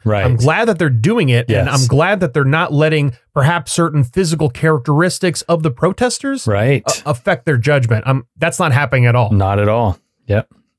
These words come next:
Speaker 1: Protesters blocked a B L M truck, demanding to know the reason a dump truck and a backhoe were used in the removal of cattle.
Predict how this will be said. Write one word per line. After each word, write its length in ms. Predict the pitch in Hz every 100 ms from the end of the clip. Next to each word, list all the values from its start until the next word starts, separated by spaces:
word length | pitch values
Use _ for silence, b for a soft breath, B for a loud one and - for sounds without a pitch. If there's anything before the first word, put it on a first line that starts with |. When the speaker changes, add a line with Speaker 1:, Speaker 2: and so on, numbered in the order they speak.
| _ -
Speaker 1:
Protesters 500 | - 156 170 180 156
blocked 380 | 113 110 110 -
a 80 | 101
B 160 | 107
L 160 | 117 117
M 140 | 113
truck, 340 | 110 - 98 -
demanding 360 | 104 107 131 127
to 120 | 127
know 300 | 101 98 98
the 100 | 95
reason 540 | 92 95 117 117 95
a 80 | 92
dump 240 | 101 117
truck 300 | - 101 90 -
and 200 | 110 127
a 60 |
backhoe 640 | 98 104 123 - 98 90 90
were 220 | 95 92
used 560 | 92 127 147 98 95
in 100 | 117
the 80 | 101
removal 420 | 95 107 113 123
of 120 | 107 -
cattle. 440 | 117 87 -